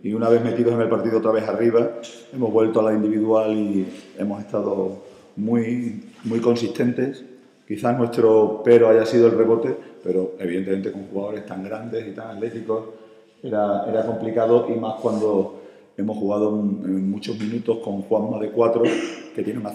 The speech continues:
que hacer un esfuerzo adicional. Sin embargo, hemos estado, cuando hemos, cuando hemos tenido ese tipo de problemas, lo hemos solventado con el rebote de nuestros aleros. Llevamos dos partidos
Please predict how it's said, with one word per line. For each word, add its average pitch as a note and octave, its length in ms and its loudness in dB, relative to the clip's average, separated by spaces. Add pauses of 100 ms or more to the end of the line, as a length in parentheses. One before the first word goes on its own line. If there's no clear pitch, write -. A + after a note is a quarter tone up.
(160)
que - 80 -10
hacer F#2+ 180 -6
un G2+ 120 -8
esfuerzo G2 1040 -4 (120)
adicional. F#2+ 540 -8 (300)
Sin - 140 -8
embargo, A#2+ 280 -2
hemos A2+ 160 0
estado, G#2 680 -2 (560)
cuando A#2 200 -2
hemos, A#2+ 180 0 (120)
cuando A2+ 240 0
hemos A#2+ 140 2
tenido A#2 500 6
ese A#2 120 0
tipo A2+ 220 2
de A2+ 80 2
problemas, A2+ 340 0
lo A2+ 60 2
hemos A2 140 -2
solventado A2+ 480 2
con G#2+ 180 -4
el A2 40 -6
rebote A2+ 320 2
de A2 80 2
nuestros G2 320 -8
aleros. F#2 260 -6 (960)
Llevamos A2+ 420 -6
dos G#2+ 180 -6
partidos G#2+ 440 -4